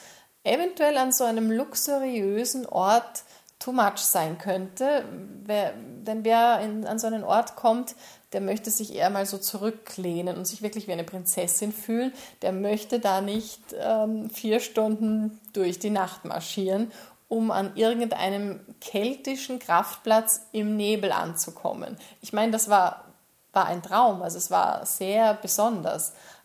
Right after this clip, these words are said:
aber es war mir fast zu viel. Und es gab dann noch mehr Komponenten,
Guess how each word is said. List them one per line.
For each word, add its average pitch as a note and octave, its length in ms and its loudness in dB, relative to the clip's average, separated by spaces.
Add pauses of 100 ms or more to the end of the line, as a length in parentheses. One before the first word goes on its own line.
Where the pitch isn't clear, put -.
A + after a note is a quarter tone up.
(280)
aber F3+ 300 2
es - 220 -2
war G#3 500 2 (240)
mir B3+ 140 -4
fast - 540 0
zu F4+ 100 -2
viel. A#3+ 440 -4 (640)
Und G#3 480 -4 (460)
es - 240 0
gab F#3 320 4
dann A#3 200 2
noch A3 160 0
mehr F3+ 220 2
Komponenten, B3+ 880 -4